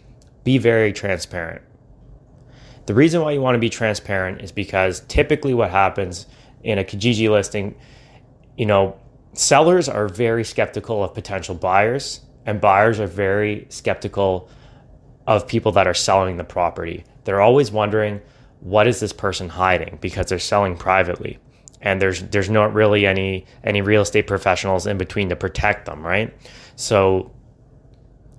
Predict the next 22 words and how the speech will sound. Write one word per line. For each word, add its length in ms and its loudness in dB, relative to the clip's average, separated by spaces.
you 200 4
want 300 4
to 520 0
ease 300 4
as 120 -4
much 220 -2
of 60 2
the 60 2
tension 360 -4
as 80 -4
possible. 500 -2
You 160 0
want 200 2
to 40 0
be 140 -2
as 100 -2
transparent 680 -2
as 140 -4
you 100 -4
possibly 540 -2
can 340 0
be 260 -6